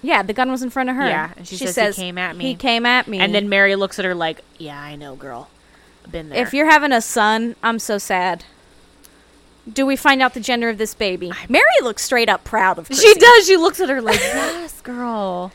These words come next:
Speaker 1: You did it. I wasn't gonna put,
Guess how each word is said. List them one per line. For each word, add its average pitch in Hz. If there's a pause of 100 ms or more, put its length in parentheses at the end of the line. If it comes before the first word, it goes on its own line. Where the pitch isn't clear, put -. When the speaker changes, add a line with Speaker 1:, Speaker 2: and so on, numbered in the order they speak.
(180)
Speaker 1:
You 285
did 233
it. 190 (360)
I 233
wasn't 302
gonna 302
put, 269